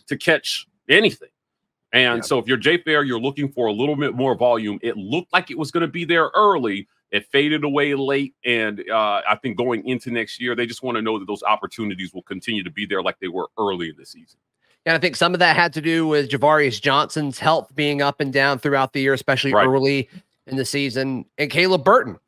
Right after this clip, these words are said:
Speaker 2: over the course of the season. This staff went to Caleb Burton, especially early in games in that scripted part of the offense, when a lot of the scripted part of the offense, or some of the scripted part of the offense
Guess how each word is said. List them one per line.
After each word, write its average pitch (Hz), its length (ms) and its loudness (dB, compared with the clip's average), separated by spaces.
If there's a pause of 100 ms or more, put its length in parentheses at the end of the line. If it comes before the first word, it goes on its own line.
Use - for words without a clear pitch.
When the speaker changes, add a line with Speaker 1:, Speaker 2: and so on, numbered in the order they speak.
Speaker 2:
over 165 160 2
the 147 80 0
course 151 280 0
of 147 60 -2
the 131 60 -2
season. 110 440 -4
This 127 180 -2
staff 147 340 2
went 151 140 2
to 139 80 -4
Caleb 143 320 2
Burton, 131 220 2
especially 151 400 2
early 147 360 2
in 131 120 -2
games 131 380 0
in 147 60 -6
that 120 120 -2
scripted - 640 0
part 139 240 6
of 117 40 -8
the 120 100 0
offense, 127 560 2
when 135 100 2
a 127 40 4
lot 135 200 4
of 143 60 -2
the 123 80 -6
scripted 123 280 -2
part 131 140 2
of 120 60 -6
the 127 60 2
offense, 117 340 0
or 113 60 -4
some 175 180 4
of 131 60 -4
the 120 60 -4
scripted 110 300 -4
part 123 140 2
of 113 40 -4
the 113 120 0
offense 104 460 -4